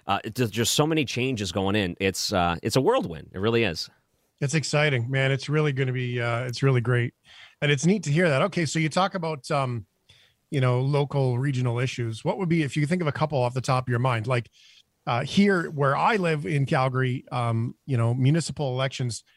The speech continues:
Speaker 2: sort of a big one. And then in Canada in general,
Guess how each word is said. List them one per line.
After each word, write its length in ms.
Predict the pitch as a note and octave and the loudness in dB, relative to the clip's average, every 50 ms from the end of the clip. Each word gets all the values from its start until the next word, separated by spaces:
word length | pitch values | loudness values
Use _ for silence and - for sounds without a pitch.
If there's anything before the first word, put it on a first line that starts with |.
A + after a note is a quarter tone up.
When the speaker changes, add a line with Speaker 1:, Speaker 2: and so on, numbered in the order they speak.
| _ _ - | _ _ -8
Speaker 2:
sort 180 | - - C3+ B2 | 0 0 0 2
of 40 | A2+ | 2
a 60 | A2 | 2
big 160 | A2+ F3 E3 C#3 | 2 2 2 4
one. 220 | D3 C#3+ C#3 C3 | 2 2 2 2
And 80 | B2+ B2 | 0 0
then 240 | B2 A#2+ A#2+ A#2+ - _ _ _ _ - | 0 0 -2 -4 -6 _ _ _ _ -2
in 140 | C3+ C3 | 0 0
Canada 400 | B2+ - - D#3+ D#3+ D3 D3 C3 B2+ | 0 0 0 2 2 4 2 2 2
in 140 | B2 A#2 A2+ | 0 0 0
general, 480 | A#2 C#3+ C#3 C3+ B2+ B2+ A#2+ A#2 - | 2 2 2 2 2 0 0 -2 -4